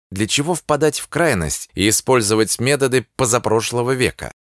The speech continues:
Конечно, у нас уже работал и ультразвук, и рентген, начинала развиваться и эндовидеодиагностика, лапароскопическая и такакоскопическая, когда вводят специальные манипуляторы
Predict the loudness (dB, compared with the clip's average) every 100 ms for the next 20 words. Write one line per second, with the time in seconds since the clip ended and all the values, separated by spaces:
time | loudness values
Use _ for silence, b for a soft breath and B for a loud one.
0 | _ _ _ _ _ -4 0 0 0 0
1 | -2 0 0 0 2 0 2 4 4 4
2 | 4 4 2 0 -2 -2 0 0 2 2
3 | 2 2 2 2 0 -10 _ 0 2 0
4 | -2 0 2 2 0 -8 _ _ -4 -2
5 | 0 4 4 4 2 2 2 0 -2 -4
6 | _ -6 -6 _ -2 -2 0 0 2 -2
7 | 0 2 2 2 2 2 0 0 -2 -2
8 | -4 -4 -6 -8 _ _ -2 0 2 2
9 | 2 2 0 0 -2 0 -2 0 2 2
10 | 0 -2 0 2 2 2 0 0 -2 -2
11 | -4 -4 -6 -6 -6 -6 -8 -16 _ _
12 | _ _ -10 -2 0 0 0 0 2 -2
13 | -4 -10 -6 -2 0 0 0 0 0 -2
14 | 0 0 0 2 0 0